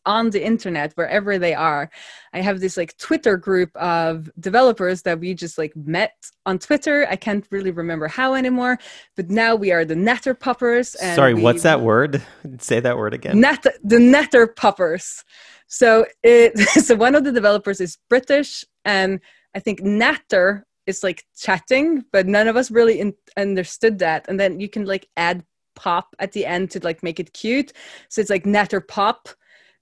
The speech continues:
Speaker 1: And then it became, like, we are the Netter Poppers. So it just, <laughs> like, kind of evolved. So kind of that side of it has been really fun for me. And also kind of that helped, like, reconnecting with the developer community in that way.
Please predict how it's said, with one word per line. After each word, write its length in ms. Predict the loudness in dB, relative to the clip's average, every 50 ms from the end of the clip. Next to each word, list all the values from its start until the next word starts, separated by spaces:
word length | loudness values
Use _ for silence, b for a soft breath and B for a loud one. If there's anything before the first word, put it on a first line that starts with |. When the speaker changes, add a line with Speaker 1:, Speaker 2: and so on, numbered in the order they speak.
| _ _
Speaker 1:
And 140 | -2 2 4
then 300 | 4 4 4 4 2 0
it 100 | -2 -2
became, 380 | -2 -4 -4 -2 -4 -4 -2 -2
like, 260 | -4 -6 -6 -8 _ _
we 180 | -14 -6 -2 0
are 140 | 2 2 0
the 80 | 0
Netter 360 | -2 -4 -6 -6 -8 -10 -12 -8
Poppers. 520 | -10 -10 -6 -4 -4 -2 -2 -2 -4 -4
So 320 | -8 -14 -18 -6 -2 0
it 80 | 0 0
just, 240 | 2 2 2 4 4
<laughs> 40 | 2
like, 300 | 2 2 0 -4 -8 -8 -8
kind 320 | -10 -6 -6 -4 -6 -4 -8
of 120 | -10 -8 -8
evolved. 600 | -8 -6 -2 -2 -2 0 0 0 0 -2 -4 B B B B B B
So 480 | B -20 -6 0 2 4 6 6 4 2
kind 240 | 2 0 0 0 2
of 120 | 2 2 2
that 240 | 2 2 0 -2
side 260 | -2 0 0 0 0 0
of 80 | 0
it 160 | 0 -2 -2
has 180 | -2 -6 -8 -6
been 280 | -4 -4 -2 -2 -2 0
really 240 | 0 0 0 -2
fun 260 | -4 -4 -4 -4 -4 -4
for 140 | -4 -6
me. 160 | -4 -4 -4 -4
And 100 | -6 -6
also 400 | -4 -4 -2 -2 -2 -2 -4 -6
kind 220 | -6 -6 -6 -6
of 120 | -6 -4 -2
that 280 | 0 0 0 -2 -6
helped, 480 | -12 -14 -4 -2 0 0 0 -2 -4 -6
like, 160 | -6 -8 -4
reconnecting 640 | -4 -4 -4 -4 -4 -4 -4 -4 -4 -6 -8 -6 -4
with 240 | -4 -4 -4 -6 -10 _ -10
the 140 | -10 -8 -8
developer 400 | -6 -4 -2 -2 -2 -4 -6 -12
community 680 | -10 -8 -6 -6 -6 -6 -6 -8 -8 -6 -6 -6 -8 B B B B B B B B _ _ _
in 220 | -2 -2 0 0
that 260 | 2 0 0 0 -2 -6
way. 520 | -2 2 4 4 6 4 4 2 0 -6